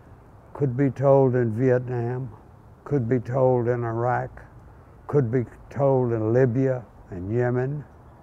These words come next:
because our government is trigger happy, and it moves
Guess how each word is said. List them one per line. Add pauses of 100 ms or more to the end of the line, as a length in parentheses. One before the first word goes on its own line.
(2000)
because (320)
our
government
is
trigger
happy, (1300)
and
it
moves